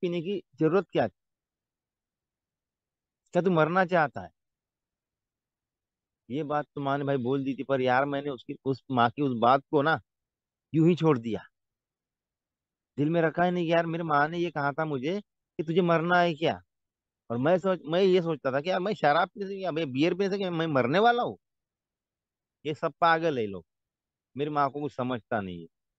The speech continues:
मैं बियर पीता हूँ, मेरे बाप के जैसे, मेरे भाई के जैसे मैं ये शराब नहीं पीता हूँ। ये लोग तो यार गावटी शराब पीते हैं और झगड़ा करते हैं, घर में आते हैं और रात में और धिंगाना चालू होता है, इसको मारो, उसको मारो और खुद भी कहीं पे गिर जाओ।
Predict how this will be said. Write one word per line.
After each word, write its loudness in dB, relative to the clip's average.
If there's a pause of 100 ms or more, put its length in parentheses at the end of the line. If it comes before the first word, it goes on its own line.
(160)
मैं -2
बियर 4
पीता 0
हूँ, 2
मेरे -4
बाप 2
के -6
जैसे, -4 (300)
मेरे 2
भाई 0
के -2
जैसे -2
मैं -6
ये 2
शराब 0
नहीं -2
पीता -4
हूँ। -2 (880)
ये 2
लोग 2
तो -8
यार 4
गावटी 2
शराब 0
पीते -8
हैं -2
और -4
झगड़ा 2
करते -8
हैं, -12 (680)
घर -4
में -4
आते 0
हैं 4
और 4
रात 0
में -6
और -2
धिंगाना -2
चालू -2
होता -6
है, -14 (680)
इसको -2
मारो, 4
उसको -4
मारो 0 (340)
और -2
खुद 0
भी 0
कहीं 2
पे -2
गिर -4
जाओ। 2